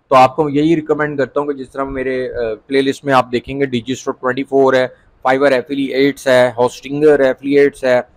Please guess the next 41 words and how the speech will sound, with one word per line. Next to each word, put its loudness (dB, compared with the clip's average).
Amazon 4
affiliates 2
है, 2
या 4
इस -2
तरह -4
के -8
जितने -8
भी -2
बड़े-बड़े 2
प्लेटफॉर्म्स -2
हैं -6
उस -12
पे -6
काम 0
करें, -8
तो -4
आपको 4
जो -2
है 4
फिर, -4
अ, 0
affiliate -4
commissions -10
मिलती -12
हैं -16
और -2
आप -4
free -2
में -2
कर 2
सकते -20
हैं। -14
तो 0
hope 6
आपको 4
ये 6
video 4
पसंद -2
आई 2
होगी। 0